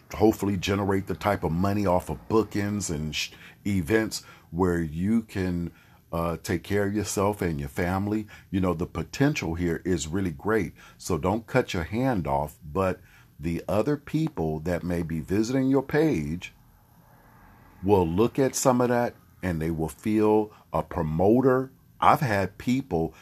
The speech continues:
uh, and check this out, I've had venues tell me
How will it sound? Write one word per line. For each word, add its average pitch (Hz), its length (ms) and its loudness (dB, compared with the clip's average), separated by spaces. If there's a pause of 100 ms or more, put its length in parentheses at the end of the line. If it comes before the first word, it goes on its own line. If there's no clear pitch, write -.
(280)
uh, 98 160 2
and 87 180 0
check 104 260 0
this 156 200 -2
out, 76 220 -4 (100)
I've 127 240 2
had 98 440 0 (460)
venues 92 840 2 (1500)
tell 135 380 6
me 82 400 -2